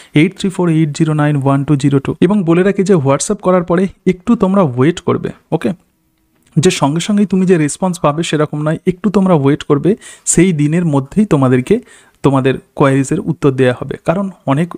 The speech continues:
আহ, স্টুডেন্টস তো এনরোলড হচ্ছে বা অনেকে ইচ্ছুক হয়েছে, তো সেই কারণের জন্য সবাইকে রেসপন্স করতে একটু সময় লাগবে, তো প্লিজ তোমরা একটু ওয়েট করবে, ওকে? এবং যে কোনো সময় তোমরা WhatsApp করতে পারো,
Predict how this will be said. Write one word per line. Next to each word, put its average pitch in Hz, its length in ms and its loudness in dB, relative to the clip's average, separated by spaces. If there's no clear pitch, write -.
আহ, 147 100 2
স্টুডেন্টস 165 460 0
তো 180 80 4
এনরোলড 165 340 4
হচ্ছে 196 340 0
বা 143 120 2
অনেকে 147 320 -2
ইচ্ছুক 175 320 -4
হয়েছে, 147 340 0
তো 175 80 2
সেই 196 200 0
কারণের 214 260 0
জন্য 202 340 0
সবাইকে 165 540 -2
রেসপন্স 156 400 -2
করতে 160 300 0
একটু 160 180 -2
সময় 135 320 2
লাগবে, 127 280 0
তো 156 140 0
প্লিজ 170 400 -2
তোমরা 135 300 0
একটু 139 340 0
ওয়েট 117 220 2
করবে, - 300 -4
ওকে? - 200 -4
এবং 165 220 4
যে 170 140 2
কোনো 220 160 -2
সময় 214 280 0
তোমরা 190 240 0
WhatsApp 165 360 0
করতে 165 300 -4
পারো, 160 220 0